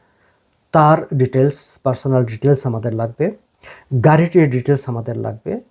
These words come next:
আপনার হিস্ট্রি, ইন্স্যুরেন্স এবং, আহ, ড্রাইভিং হিস্ট্রির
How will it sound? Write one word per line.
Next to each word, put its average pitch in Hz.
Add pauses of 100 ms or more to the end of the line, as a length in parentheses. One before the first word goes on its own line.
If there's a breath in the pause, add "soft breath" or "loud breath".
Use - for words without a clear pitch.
(460 soft breath)
আপনার 147
হিস্ট্রি, 131
ইন্স্যুরেন্স 139
এবং, 127
আহ, 127
ড্রাইভিং 131
হিস্ট্রির 143